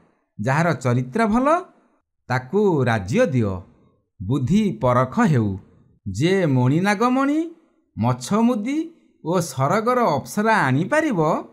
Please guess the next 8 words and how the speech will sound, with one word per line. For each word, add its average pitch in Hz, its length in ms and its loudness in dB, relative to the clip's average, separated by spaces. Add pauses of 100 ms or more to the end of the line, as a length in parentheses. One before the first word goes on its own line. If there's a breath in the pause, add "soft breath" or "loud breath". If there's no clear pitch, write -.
(360)
ସେ 202 360 0
ରାଜା 123 300 0
ହବ।" 90 400 -8 (460)
ରଜା 131 380 2
ବହୁତ 185 340 -2
ଟଙ୍କା 143 480 0
ଟକର 156 420 -2
ଦେଇ 127 460 -2